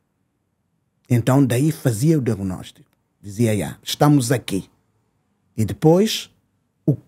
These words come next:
onde que devíamos estar olhando para a visão que existia, às vezes no próprio, na própria instituição, no programa de governo e tudo isso, via a visão, uma visão construída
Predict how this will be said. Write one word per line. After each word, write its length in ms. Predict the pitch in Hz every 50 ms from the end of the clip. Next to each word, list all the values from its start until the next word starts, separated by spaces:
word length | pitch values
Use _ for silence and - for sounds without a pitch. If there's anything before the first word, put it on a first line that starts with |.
| - -
onde 340 | - 190 220 233 233 220 220
que 100 | - 208
devíamos 440 | 143 143 139 175 208 202 202 185 196
estar 460 | - - - - 151 117 104 - - -
olhando 500 | - 147 135 143 143 143 135 131 117 117
para 300 | - - 139 127 117 113
a 20 |
visão 520 | 107 107 120 123 110 - 131 113 98 82 - _ _ _ _ _ _ _ _ _ _ _ _ _ _ _ _ _ _ _ _
que 100 | - -
existia, 600 | 139 127 - - - - 156 139 117 98 82 - - -
às 160 | 107 104 87
vezes 300 | 117 131 135 117 - -
no 120 | 135 131 117
próprio, 420 | - 139 131 110 - 117 104 - - _ _ - 135 - -
na 200 | 147 147 131 123
própria 280 | 123 151 139 120 143
instituição, 680 | 131 120 - 143 139 165 156 - - 175 156 160 160 156 156 - - _
no 140 | 123 127 120
programa 360 | - 135 113 117 127 123 123
de 80 | 120 127
governo 600 | 147 165 151 - 170 160 160 156 156 147 147 131
e 60 | 120
tudo 260 | 120 151 135 110 131
isso, 240 | 139 147 143 - 120
via 200 | 107 123 135 139
a 40 | 151
visão, 420 | 147 180 196 170 202 185 175 - - - - _ _ -
uma 140 | 131 135
visão 380 | 120 107 127 113 101 127 127 135
construída 840 | 120 156 151 131 - - 147 139 135 135 127 120 104 135 147 175